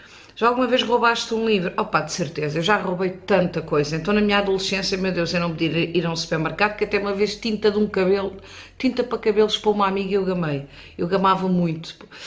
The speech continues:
E depois quando estava com os copos na adolescência, gamava copos. E uma vez fui apanhada à porta da discoteca por um segurança que me disse: "Vai lá pôr o copo." Roubar copos. Eu tinha tantos copos roubados que era uma coisa por demais.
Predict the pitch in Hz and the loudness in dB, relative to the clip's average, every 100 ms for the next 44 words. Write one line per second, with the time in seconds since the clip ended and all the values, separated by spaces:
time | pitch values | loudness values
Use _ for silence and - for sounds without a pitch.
0 | - 196 190 214 - 214 208 208 208 208 | -8 -6 0 0 2 0 2 0 0 -4
1 | 202 - 202 196 - 196 190 175 - 190 | -6 4 4 4 0 -2 -2 -2 -2 -2
2 | 185 185 190 190 175 180 151 147 - 180 | -2 -2 -2 -2 -2 -2 -2 -2 -4 -4
3 | 190 190 - 190 185 185 180 170 170 175 | -2 -2 -2 -2 0 2 4 4 2 2
4 | 175 170 175 175 - - 190 190 190 196 | 0 2 -2 -2 -4 -6 -4 -4 -6 -12
5 | - - - - - - - 285 - 240 | -16 -20 -20 -20 -12 -10 0 0 2 4
6 | 262 247 240 247 240 226 214 214 208 202 | 4 4 0 -4 -2 -2 -2 2 2 2
7 | 196 190 190 170 165 - 214 226 - 196 | 0 -2 0 -2 -2 -10 -6 -6 -4 -2
8 | 196 196 - - - 220 226 214 - - | -2 -6 -10 -8 -4 -2 -2 -2 -2 -2
9 | 214 - 185 185 185 185 - 185 170 175 | -2 -2 0 2 2 0 -2 -2 -2 -4
10 | 180 170 - 87 160 165 165 | -4 -6 -8 -10 -8 -8 -10